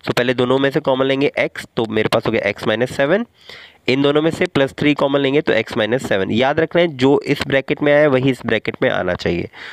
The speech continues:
So x minus seven को हमने एक बार लिख दिया, मेरे पास बच गया है x plus three, तो x plus three बराबर zero। So यहाँ से हमने x minus seven equals to zero लिखा,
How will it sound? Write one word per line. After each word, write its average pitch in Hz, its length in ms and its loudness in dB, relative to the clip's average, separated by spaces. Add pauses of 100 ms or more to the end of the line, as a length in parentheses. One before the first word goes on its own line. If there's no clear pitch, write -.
(160)
So - 60 2
x 117 220 0
minus 127 240 0
seven 123 180 0
को 135 100 -2
हमने 135 140 0
एक 117 100 -4
बार 123 100 2
लिख 123 160 -2
दिया, 135 220 2
मेरे 113 240 -2
पास 113 140 0
बच 110 240 -2
गया 139 120 2
है 208 80 0 (640)
x - 460 -4 (400)
plus 175 220 2
three, 110 340 -2
तो - 120 -2
x - 220 -2
plus 113 140 0
three - 200 -4
बराबर 95 380 -2 (260)
zero। 104 340 0 (520)
So - 180 0
यहाँ 143 220 2
से 190 140 0
हमने 180 280 2 (800)
x 147 220 -2
minus 165 220 2
seven 156 240 2
equals 156 280 0
to 160 120 4
zero 131 200 6
लिखा, 131 340 0